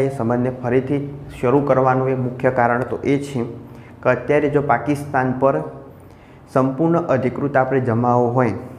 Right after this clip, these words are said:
તેમાં અફઘાનિસ્તાનની મદદ લેવી ખૂબ જ જરૂરી છે. પાકિસ્તાનની આપણે વાત કરીએ તો પાકિસ્તાનને અત્યારે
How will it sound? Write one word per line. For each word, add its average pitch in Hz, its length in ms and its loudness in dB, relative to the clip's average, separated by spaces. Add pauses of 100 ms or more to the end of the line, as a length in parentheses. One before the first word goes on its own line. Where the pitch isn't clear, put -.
(240)
તેમાં 123 280 2
અફઘાનિસ્તાનની 123 760 -2
મદદ 117 260 -2
લેવી 117 380 -2
ખૂબ 113 220 -4
જ 117 120 -2
જરૂરી 107 440 0 (240)
છે. 104 120 -4 (680)
પાકિસ્તાનની 156 640 0
આપણે 143 280 0
વાત 135 200 0
કરીએ 135 200 2
તો 143 80 -2
પાકિસ્તાનને 127 680 0
અત્યારે 120 320 0